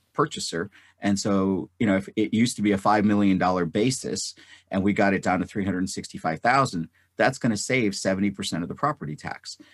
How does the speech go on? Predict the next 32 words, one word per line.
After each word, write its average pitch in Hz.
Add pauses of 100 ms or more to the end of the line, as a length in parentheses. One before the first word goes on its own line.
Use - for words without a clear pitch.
(140)
And 98
so 90 (120)
until 117
we 117
get 101
it -
fully 92
occupied, 87 (360)
uh, 90
we 101
can 98
get 95
that -
property 90
tax -
reset. - (160)
So -
that's -
element 95
one. 82 (460)
Element 143
two 165
is, 101 (720)
how 135
are 147
we 147
going 104
to 95
maximize 98
our 92
depreciation, 101 (460)
and 95